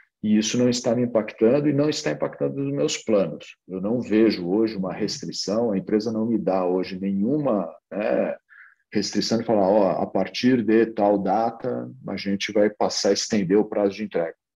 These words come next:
Hoje, eu não tenho nenhuma restrição em relação a isso.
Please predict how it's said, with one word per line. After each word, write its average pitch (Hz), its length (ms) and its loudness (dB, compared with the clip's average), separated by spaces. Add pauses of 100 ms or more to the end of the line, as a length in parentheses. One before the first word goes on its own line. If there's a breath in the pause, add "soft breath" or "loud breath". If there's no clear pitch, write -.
(140)
Hoje, 110 420 2 (120)
eu 104 120 -2
não 110 200 0
tenho 117 320 0
nenhuma 135 720 0 (920 loud breath)
restrição - 560 -6
em 101 60 -8
relação 101 420 -8
a 78 100 -6
isso. - 220 -12